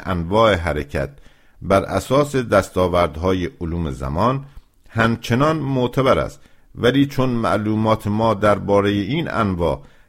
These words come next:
در نتیجه تازه‌ترین موفقیت‌های دانش غنی‌تر و عمیق‌تر شده،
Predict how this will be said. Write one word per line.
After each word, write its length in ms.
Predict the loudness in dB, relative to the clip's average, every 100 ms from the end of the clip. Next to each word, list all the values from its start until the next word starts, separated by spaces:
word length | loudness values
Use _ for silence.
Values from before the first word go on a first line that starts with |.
| 0
در 140 | 2
نتیجه 720 | 4 2 0 -2 -6 -2 -2 -2
تازه‌ترین 760 | 0 0 0 -4 -2 -2 -2
موفقیت‌های 1300 | 0 4 4 4 2 0 2 2 2 2 2 4 0
دانش 600 | 0 0 2 0 -2 -6 -18 -20 -14 0
غنی‌تر 640 | 2 2 0 2 4 4 2
و 40 |
عمیق‌تر 640 | 2 2 -2 -2 -2 0 0
شده، 500 | -2 -2 2 2